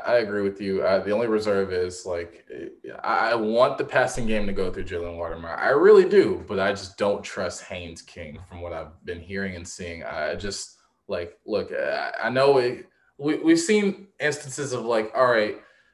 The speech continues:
we're, we're having a, we're having a season where we just lost a great quarterback, and now we have to go through, you know, our backup. And if the backup is not that impressing, it could get really ugly, i e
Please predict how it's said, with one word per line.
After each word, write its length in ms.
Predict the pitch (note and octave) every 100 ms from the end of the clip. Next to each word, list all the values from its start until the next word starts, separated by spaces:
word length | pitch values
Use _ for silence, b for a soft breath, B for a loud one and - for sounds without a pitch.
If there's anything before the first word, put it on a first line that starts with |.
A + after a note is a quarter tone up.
| b
we're, 180 | B2+ A#2+
we're 120 | B2 B2+
having 300 | D3+ D#3 C#3+
a, 120 | A#2
we're 140 | B2
having 240 | B2+ C3 B2+
a 60 |
season 400 | A#2+ C#3 B2+ B2
where 100 | A2+
we 140 | A2 A2+
just 180 | A2+
lost 240 | A#2 A2 A2
a 40 |
great 240 | G2+ G#2+ G#2+
quarterback, 500 | A2 G#2 G2+ G2+ G2+
and 80 |
now 180 | G2 G2
we 80 | G2
have 180 | G2 F#2+
to 60 | G2
go 220 | G2+ G2
through, 600 | F#2+ G2 F#2 F#2 E2+ -
you 100 | F#2+
know, 220 | F2+ D#2+
our 160 | - F2+
backup. 540 | G2 G2 - G#2 G2 - _ _ _ _
And 540 | G2+ G2+ G2 G2 F#2+ - - -
if 140 | A2 -
the 80 | G2+
backup 400 | A#2 A#2 A2+ A2
is 100 | G#2+
not 240 | G#2+ G#2+
that 120 | A2
impressing, 800 | G2+ G2 A#2 A2+ - A#2+ A#2 G#2+ - - - _
it 100 | C#3+
could 160 | C#3+ A#2+
get 140 | A#2
really 320 | G#2 G#2+ G2 F#2+
ugly, 320 | F#2+ F#2+ E2+ - -
i 180 | G2+ G2
e 480 | A#2+ C3 C#3 C#3